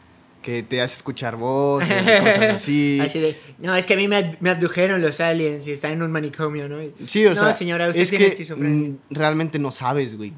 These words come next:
Speaker 1: <laughs> O sea, no, no
Speaker 2: Es que
Speaker 1: podrías,
Speaker 2: yo creo
Speaker 1: siento
Speaker 2: que el
Speaker 1: que no podrías
Speaker 2: esquizofrénico no sabe que es esqui-, esquizofrénico
Speaker 1: Ajá.
Speaker 2: hasta que es diagnosticado, ¿no?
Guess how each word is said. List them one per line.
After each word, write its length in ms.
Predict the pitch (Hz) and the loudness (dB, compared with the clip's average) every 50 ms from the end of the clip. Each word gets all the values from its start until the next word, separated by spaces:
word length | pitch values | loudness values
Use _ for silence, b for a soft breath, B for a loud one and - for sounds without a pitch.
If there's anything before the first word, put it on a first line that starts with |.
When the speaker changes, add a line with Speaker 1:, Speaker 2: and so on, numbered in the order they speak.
| - | -8
Speaker 1:
<laughs> 240 | 143 156 175 156 190 | -4 -2 2 2 2
O 60 | 165 | 2
sea, 160 | 147 165 160 156 | 2 0 2 2
no, 180 | 151 160 160 - | 2 -2 -2 -2
no 100 | 147 170 | 0 4
Speaker 2:
Es 60 | 226 | 4
que 40 | 240 | 6
Speaker 1:
podrías, 380 | 185 170 170 165 165 170 - B B B B | 6 6 6 6 6 4 0 B B B B
Speaker 2:
yo 100 | 240 269 | -2 0
creo 100 | 262 294 | 4 6
Speaker 1:
siento 160 | 214 226 247 | 8 8 8
Speaker 2:
que 40 | 220 | 8
el 60 | 226 | 6
Speaker 1:
que 60 | 208 | 6
no 80 | 208 208 | 6 6
podrías 380 | 214 214 202 202 220 196 196 | 6 6 8 8 8 8 6
Speaker 2:
esquizofrénico 320 | 196 196 233 254 269 269 233 | 6 4 0 -4 -4 -4 -6
no 100 | 190 190 | -6 -6
sabe 300 | 185 - 202 208 208 160 | -4 -2 -2 -2 -2 -4
que 100 | - 160 | -6 -8
es 80 | 147 151 | -10 -10
esqui-, 300 | 139 - - 139 135 139 - | -14 -14 -14 -14 -14 -14 -14
esquizofrénico 720 | 147 135 - - 139 131 143 - 151 143 143 147 196 - | -14 -14 -12 -8 -8 -6 -4 -2 -2 0 0 -2 -4 -6
Speaker 1:
Ajá. 80 | - 165 | -6 -8
Speaker 2:
hasta 220 | 156 - 151 143 | -8 -8 -10 -10
que 100 | - 151 | -6 -6
es 100 | 151 139 | -8 -6
diagnosticado, 720 | 143 147 127 135 135 135 - - - - - 143 139 127 127 | -6 -8 -10 -10 -12 -16 -16 -16 -20 -12 -10 -10 -10 -10 -12
¿no? 100 | 131 143 | -16 -16